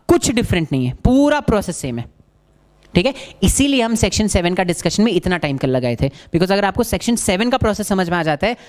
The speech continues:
आपको एट, अ, सॉरी, नाइन and टेन खुद से आ जाता है, एट बस डिमांड नोटिस का है। अच्छा, ये चीज़ याद रखिएगा, ऑपरेशनल क्रेडिटर में भी अगर आपका सब, अ, एप्लीकेशन इनकम्प्लीट है, आपको रिटर्न कर दिया जाएगा,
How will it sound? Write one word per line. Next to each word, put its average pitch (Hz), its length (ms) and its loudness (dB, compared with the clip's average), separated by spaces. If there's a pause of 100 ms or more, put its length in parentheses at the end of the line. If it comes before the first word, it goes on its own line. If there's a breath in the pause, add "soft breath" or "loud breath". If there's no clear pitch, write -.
(120)
आपको 170 280 0
एट, 196 400 0
अ, 165 160 -4
सॉरी, 151 240 0
नाइन 208 400 0
and 196 100 -4
टेन 208 120 0
खुद 190 140 -2
से 202 140 -2
आ 170 40 0
जाता 147 260 -2
है, 294 100 -2 (260 loud breath)
एट 190 200 0
बस 220 160 0
डिमांड 165 260 -2
नोटिस 143 260 -4
का 131 100 -6
है। 123 80 -8 (720 loud breath)
अच्छा, 202 160 2
ये 220 200 0
चीज़ 254 160 2
याद 247 160 0
रखिएगा, 226 260 2
ऑपरेशनल 202 500 0
क्रेडिटर 226 420 0
में 220 180 0
भी 269 260 0 (840)
अगर 196 280 0
आपका 233 300 -2
सब, 202 260 -4
अ, 165 540 -2
एप्लीकेशन 208 420 -2
इनकम्प्लीट 202 500 -2
है, 156 200 -2 (200 soft breath)
आपको 175 240 0
रिटर्न 196 280 0
कर 208 140 -4
दिया 220 140 0
जाएगा, 214 380 0